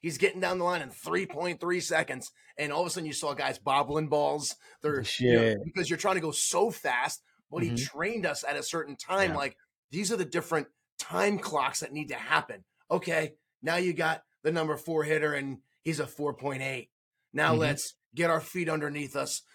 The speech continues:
Speaker 1: Let's field the ball. Let's get our shuffle in. Let's, now let's.
Speaker 2: Yeah.
Speaker 1: So there was always something that had that pressure involved. And so you're doing your routine. Okay, now we're gonna put the pressure on it.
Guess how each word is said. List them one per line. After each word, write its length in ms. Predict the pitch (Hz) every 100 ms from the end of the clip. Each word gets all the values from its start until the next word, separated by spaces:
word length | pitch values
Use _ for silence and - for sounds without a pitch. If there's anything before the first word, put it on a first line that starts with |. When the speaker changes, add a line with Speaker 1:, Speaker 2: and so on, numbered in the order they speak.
| -
Speaker 1:
Let's 200 | 143 -
field 300 | - 165 151
the 80 | 151
ball. 260 | 151 147
Let's 160 | 147 -
get 160 | 156 147
our 100 | 156
shuffle 440 | - 143 - 147
in. 100 | 147
Let's, 300 | 135 - - _ _ 131
now 240 | 170 175
let's. 400 | 160 156 156 - 90
Speaker 2:
Yeah. 200 | 110 185 _ _
Speaker 1:
So 140 | - 196
there 100 | 185
was 120 | - -
always 460 | 208 214 208 165
something 360 | - 170 - 160
that 120 | 135
had 340 | 135 147 127 120
that 260 | 139 - -
pressure 720 | 147 147 147 143 135 127 - _ _ -
involved. 400 | 147 123 147 139
And 80 | 120
so 80 | 156
you're 140 | 135
doing 260 | 123 165 170
your 120 | 151
routine. 540 | 147 139 185 185 180 - _ -
Okay, 240 | 151 165
now 200 | 139 143
we're 100 | 147 147
gonna 100 | 139
put 160 | 147
the 80 | 139
pressure 360 | 143 131 - 120
on 120 |
it. 80 | 104